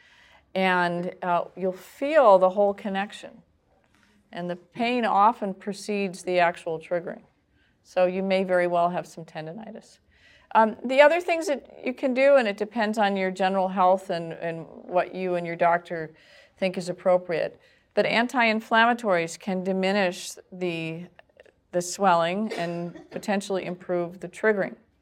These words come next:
Now, early in my practice, we were quite glib about handing out anti-inflammatories, like, you know, the prescription version of, um, Advil and Aleve.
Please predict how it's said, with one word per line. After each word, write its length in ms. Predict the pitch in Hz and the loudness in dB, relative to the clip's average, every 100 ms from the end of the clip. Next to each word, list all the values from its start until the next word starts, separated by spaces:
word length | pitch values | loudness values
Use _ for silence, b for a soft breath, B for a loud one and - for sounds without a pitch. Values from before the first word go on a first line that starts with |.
| _ b b b b b b b | _ b b b b b b b
Now, 320 | 190 185 180 | 4 4 4
early 320 | 202 220 226 | 4 6 6
in 100 | 214 | 6
my 140 | 202 185 | 2 2
practice, 640 | - 196 220 214 190 - | 4 6 4 2 -6 -4
we 80 | 190 | -4
were 160 | 185 | -4
quite 380 | 185 - 190 - | -4 2 2 0
glib 240 | 190 202 226 | 0 2 2
about 320 | 208 185 165 | 6 4 4
handing 340 | 185 175 175 | -2 -4 -2
out 200 | 165 160 | -2 -2
anti-inflammatories, 1300 | 165 160 165 156 156 - 156 156 151 160 - - - - | -4 -8 -6 -8 -8 -8 -8 -8 -8 -8 -8 -8 -14 -4
like, 340 | 165 151 - b b b b b | -2 -2 -8 b b b b b
you 100 | 180 | -4
know, 60 | 170 | -4
the 100 | 175 | -2
prescription 580 | 180 - 196 180 180 | -4 -2 -4 -4 -6
version 460 | 165 170 170 175 165 | -2 -2 -2 -6 -8
of, 540 | - 165 156 151 151 - - | -2 0 0 -4 -10 -16 -8
um, 400 | 156 151 151 - - | -6 -6 -10 -14 -8
Advil 680 | - 170 170 165 160 151 160 - - | 0 2 2 0 0 0 -4 -12 -14
and 100 | 160 | -10
Aleve. 500 | 156 165 190 - | -8 -6 -6 -6